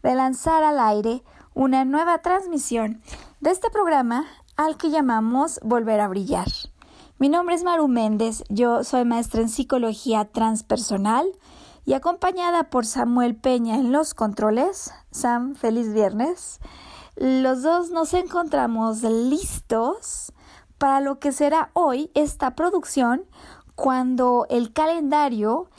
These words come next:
indica que ya es viernes veintiuno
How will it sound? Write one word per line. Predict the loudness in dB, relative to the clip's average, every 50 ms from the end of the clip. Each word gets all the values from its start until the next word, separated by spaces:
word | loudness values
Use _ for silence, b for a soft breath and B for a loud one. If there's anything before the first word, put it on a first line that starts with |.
| B B B B B
indica | 0 2 2 2 2 0 -2 -2 -2 0 0 0 0 0 -4 -10 B B B B B B -4
que | -2 -2 0
ya | 2 2 2 2 2 0 -4 _ _ -2
es | 0 0 0 -2 -6 -6 -6
viernes | -4 -4 -2 0 2 4 4 4 2 0 -2 -4 -2 -2 -4 -6 -6 -8 -6
veintiuno | -4 -2 2 2 2 2 2 0 -2 -2 -2 -4 -4 -2 0 0 0 -2 -6 _ _ _ _ 4 4 6 4 4 2 -2 -2